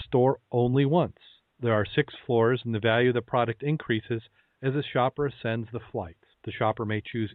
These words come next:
any item from a particular floor, or he may choose to go up to the next floor,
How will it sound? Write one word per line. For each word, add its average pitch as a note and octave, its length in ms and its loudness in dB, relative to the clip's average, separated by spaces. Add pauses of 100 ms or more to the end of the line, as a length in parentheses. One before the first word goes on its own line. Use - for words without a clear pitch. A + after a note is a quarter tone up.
any C3 240 -4
item C3 400 -4 (180)
from B2 120 -4
a G#2 60 -2
particular A2 500 -4 (100)
floor, D#3 320 0
or D3+ 200 -4
he B2 60 -2
may B2 140 -2
choose B2+ 300 -6
to A#2+ 100 -4
go A2+ 180 2
up B2+ 140 -2
to C#3 80 -6
the C#3 60 -2
next E3+ 340 0
floor, E2+ 240 -14